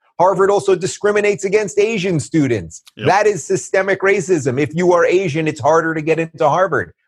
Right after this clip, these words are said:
Speaker 1: I thought we're supposed to care about racism, but apparently not when it comes to Asian people who work hard and study
Speaker 2: Mm-hmm.
Speaker 1: and focus on family and have climbed the socioeconomic ladder properly.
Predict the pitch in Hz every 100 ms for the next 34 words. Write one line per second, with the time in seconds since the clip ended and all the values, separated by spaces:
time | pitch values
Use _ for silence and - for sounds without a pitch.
0 | - 113 135 139 131 147 151 151 165 214
1 | 202 156 117 110 95 107 95 95 98 117
2 | 123 123 120 123 120 123 113 131 131 -
3 | 143 139 - _ - 233 185 175 131 110
4 | 101 90 117 107 123 131 135 139 147 147
5 | 110 - 110 131 165 135 95 117 127 113
6 | 135 123 143 135 131 - 123 127 147 175
7 | 180 127 110 104 - 127 135 131 131 127
8 | 135 117 131 123 123 123 131 131 127 127
9 | 98 - 131